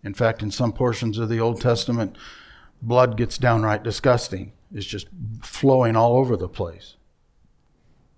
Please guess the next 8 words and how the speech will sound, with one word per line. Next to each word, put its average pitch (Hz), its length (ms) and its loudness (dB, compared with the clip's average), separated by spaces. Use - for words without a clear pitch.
Thousands 123 520 4
of 107 100 -2
innocent 117 420 0
animals 110 440 0
give 104 240 -4
their 107 160 2
all 110 260 2
for, 87 300 -12